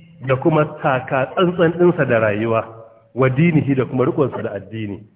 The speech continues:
taka tsantsan da rayuwa. Wa akhiran, malam ya ce, na ƙarshe, ansahu nafsi, ina nasiha ga kaina. Awwalan, na farko, ina yi wa kaina nasiha.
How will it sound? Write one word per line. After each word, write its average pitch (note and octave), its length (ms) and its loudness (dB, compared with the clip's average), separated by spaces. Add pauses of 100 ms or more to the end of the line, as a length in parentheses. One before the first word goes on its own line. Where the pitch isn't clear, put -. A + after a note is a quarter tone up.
(120)
taka B2+ 440 -2
tsantsan D3+ 420 2
da B2 100 4
rayuwa. F2+ 380 -6 (1040)
Wa D3 220 4
akhiran, F#3+ 640 4
malam C#3+ 260 4
ya C#3+ 140 2
ce, C#3 120 0
na C3 140 4
ƙarshe, A2+ 460 -2 (400)
ansahu E3+ 460 4
nafsi, C3 420 -2 (100)
ina D#3 220 4
nasiha A#2+ 520 -2
ga G2 80 -4
kaina. G2 400 -4 (600)
Awwalan, C#3 540 4
na C#3 100 4
farko, - 760 0
ina D#3+ 160 2
yi C3 40 4
wa B2+ 120 4
kaina A#2+ 340 2
nasiha. G#2 420 -6